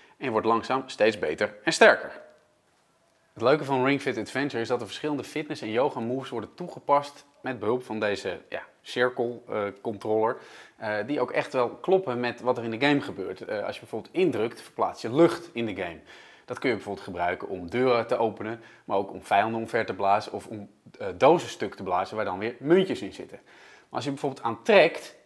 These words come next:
dan zuigt die lucht op. Dus langs een soort vaste route waar je, eh,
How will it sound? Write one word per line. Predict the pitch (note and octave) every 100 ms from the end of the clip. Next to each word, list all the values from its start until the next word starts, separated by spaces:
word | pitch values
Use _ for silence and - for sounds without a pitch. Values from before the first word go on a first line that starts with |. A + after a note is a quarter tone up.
| _
dan | - A2+
zuigt | C#3 E3 E3+ -
die | C#3 -
lucht | A2+ A#2 - -
op. | G3 - -
Dus | A2 - - -
langs | A2+ B2+ B2
een | G#2+ F#2+
soort | - A2+ G2+
vaste | - C#3+ - G2
route | A#2 C#3
waar | C3 B2
je, | A#2 A2+
eh, | A2